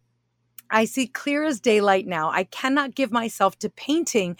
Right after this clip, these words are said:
in the way he means and continue to seek first the kingdom of God and his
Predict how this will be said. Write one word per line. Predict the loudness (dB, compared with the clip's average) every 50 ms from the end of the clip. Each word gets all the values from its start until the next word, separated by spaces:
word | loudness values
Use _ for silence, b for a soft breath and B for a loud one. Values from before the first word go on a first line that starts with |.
| B B B B B
in | B 2 2
the | 2 2
way | 2 4 4 4 4
he | 2 -2 -8 -6 -4 0 2
means | 2 2 2 2 0 -2 -4
and | -4 -6 -6 -4
continue | -2 -4 -4 -4 -2 -2 0 0 2 0 0
to | -2 -4 -8
seek | -8 -6 -4 -2 -2 -2 -4 -8
first | -6 0 0 0 0 0 -4 -10
the | -10
kingdom | -6 -2 0 0 2 2 2 0
of | -2 -2
God | 0 2 2 2 2 0 -4
and | -8 -8 -8 -8 -8
his | -8 -4 -2 0 0 0 -2 -4 -8